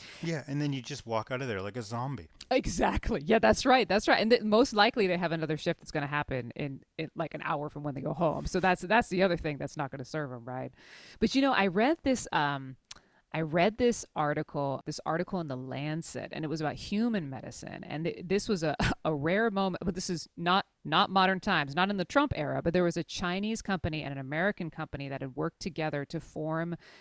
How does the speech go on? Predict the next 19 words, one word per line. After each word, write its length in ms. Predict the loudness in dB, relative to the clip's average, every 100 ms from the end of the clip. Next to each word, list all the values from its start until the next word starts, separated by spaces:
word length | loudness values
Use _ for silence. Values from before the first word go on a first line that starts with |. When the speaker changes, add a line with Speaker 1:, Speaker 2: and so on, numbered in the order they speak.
| -20 -10
Speaker 2:
this 260 | -6 -4
diagnostic 1000 | -6 -2 0 0 -2 -2 -4 -4 -8 -8
computer. 640 | -10 -8 -6 -4 -4 -6 -4
And 120 | -2
it 100 | 4
was 340 | 8 8 6 0
classified 560 | 2 2 2 0 0 2
as, 80 |
like, 140 | -2 -4
an 100 | -4
A 200 | -2 0
I 400 | 0 0 -2 -4 -6
device. 600 | -6 -4 -4 -4 -8 -10 -12 -20 -20 -10 -4
And 200 | 0 2
you 120 | 4
would 220 | 2 0 -6 _ _ _ 0
input 600 | 2 2 -2 0 0 0 _
patient 520 | -2 -2 -2 -4 -10 -12
data, 520 | -12 -12 -10 -12